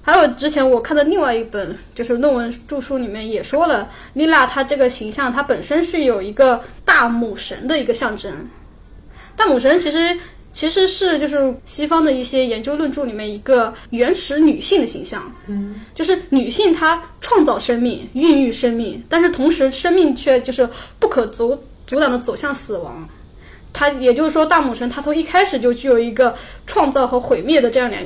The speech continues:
Speaker 1: 两种不同的特质。那么同时，
Speaker 2: 嗯。
Speaker 1: 那么 Lila 她本身自己也有这种特质，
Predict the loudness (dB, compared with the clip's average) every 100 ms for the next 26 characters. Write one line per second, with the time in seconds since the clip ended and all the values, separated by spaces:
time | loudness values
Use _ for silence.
0 | -8 -4 -2 -4 -6 -8 -8 -8 -8 -12
1 | -14 -12 -6 -4 -2 -2 -2 -2 -2 -2
2 | 0 -2 -2 -4 -6 -4 -6 -4 -6 -4
3 | -4 -6 -8 -10 -10 -14 -14